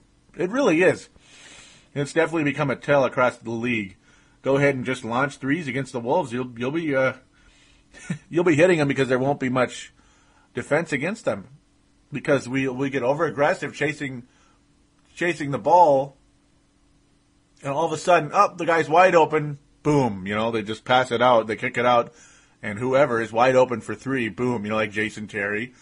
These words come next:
like Aaron frickin' Brooks. That guy's constantly launching threes. Mister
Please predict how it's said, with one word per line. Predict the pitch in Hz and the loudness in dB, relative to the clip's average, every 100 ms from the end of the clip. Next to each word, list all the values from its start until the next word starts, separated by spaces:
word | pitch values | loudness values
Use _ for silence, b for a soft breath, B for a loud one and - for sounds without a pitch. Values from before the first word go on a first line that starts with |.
| b b - | b b -18
like | 117 | -12
Aaron | 107 135 131 117 | -4 0 0 -4
frickin' | - 139 135 120 95 | -6 -4 -2 -4 -4
Brooks. | 117 123 120 - | 2 2 2 -6
That | 123 123 | -8 -2
guy's | 151 123 | -2 -2
constantly | - 165 185 - 117 | -2 0 0 -2 -4
launching | 104 107 - 95 | -2 -6 -6 -10
threes. | 104 117 117 | -6 -6 -6
Mister | 113 - 110 | -10 -8 -12